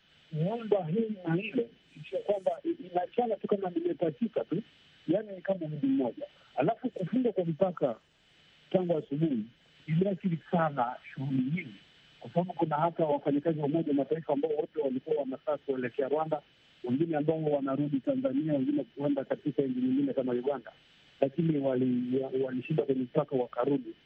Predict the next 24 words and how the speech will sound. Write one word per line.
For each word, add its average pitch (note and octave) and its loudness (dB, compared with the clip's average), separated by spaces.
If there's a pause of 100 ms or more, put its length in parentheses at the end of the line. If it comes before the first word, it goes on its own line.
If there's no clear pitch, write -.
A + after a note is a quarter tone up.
(360)
na C3 4
wakanungulika, C3+ 2
wakasema B2 0
kwamba A#2 0
ha-, A2 -4
hawaelewi C3 2
kwa A#2+ -4
nini B2+ 0 (480)
Rwanda C3+ 2
imefunga B2 -2 (160)
mpaka. A#2 2
Lakini C#3 0
sasa C3+ -2
hivi D#3 0
wakati C#3+ 0
ambao C#3+ 2
tunazungumza C4+ -2
ni B3 -4
kwamba - -2 (440)
shughuli A3 0 (100)
zote A3+ -4 (480)
zimerudi E3 0
kama G#3 0
kawaida, D3 0